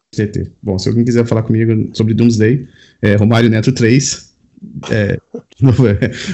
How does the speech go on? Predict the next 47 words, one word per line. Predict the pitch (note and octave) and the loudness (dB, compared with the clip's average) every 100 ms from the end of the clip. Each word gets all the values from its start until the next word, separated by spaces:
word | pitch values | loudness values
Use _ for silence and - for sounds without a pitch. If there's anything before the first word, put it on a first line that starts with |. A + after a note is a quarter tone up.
| - | 0
Romário | A#2+ A#2 A#2+ A#2 | 2 4 4 2
Neto | A2+ A#2 | 0 -2
e | A2+ | -2
número | A#2+ A#2 A#2+ | -2 -4 -4
três. | A#2+ A#2+ C#3 - - _ - - _ - | -2 0 -2 -4 -16 _ -20 -20 _ -6
E | B2 | -4
eu | C3+ | -2
acho | E3 G3 | -2 -4
que | |
a | |
gente | G#3 | -4
fica | - A#3 | -2 -2
aqui | G#3 | -2
por | E3+ | -2
essa | D#3+ D#3+ | -2 0
semana, | C#3+ C#3 F3 | 2 4 2
até | - B2+ B2 C3 | 0 -4 0 0
a | |
semana | C3 C3 B2+ | 0 -2 0
que | B2+ | 0
vem. | A#2 C#3 D3+ - A#2 | 0 -2 -4 -6 -4
A | A2+ | -2
gente, | A2 A#2 A2 G#2 G#2 - _ | -2 -2 -2 -4 -6 -18 _
quando | - A#2 | -2 2
já | |
não | A#2+ | 2
tiver | A#2 A#2 | 0 0
mais | A#2 A2+ | 0 2
Lurros | A2+ A#2 A2+ | 2 2 2
no | A2+ | 0
Legacy, | A2+ A#2+ C3+ C#3 C#3+ C#3+ _ _ _ _ - | 2 2 0 0 -4 -6 _ _ _ _ -2
e | |
a | |
gente | A#2 A#2+ | 0 2
voltar | A#2+ A#2+ A#2 | 2 0 0
a | A2+ | 0
ter | A#2 | 0
um | A2 | 0
formato | A#2 A2 A2 - | 0 0 -2 -2
talvez | G#2 G#2+ G#2 G#2 - - | 0 0 0 -2 -8 -6
um | - | -2
pouco | A2+ A#2 A#2 | 0 2 2
mais | A#2 A2 - - | 2 0 -4 -8
diversificado | - A#2 A#2 A2+ A2 G#2+ G#2+ G#2 G#2+ | -4 -2 -2 -2 -6 -6 -2 -2 -2
e | |
mais | G#2 G2+ G2+ A2+ | -2 -4 -6 -4
divertido. | G#2+ G#2 G2+ - G2 | -2 0 -2 -2 -2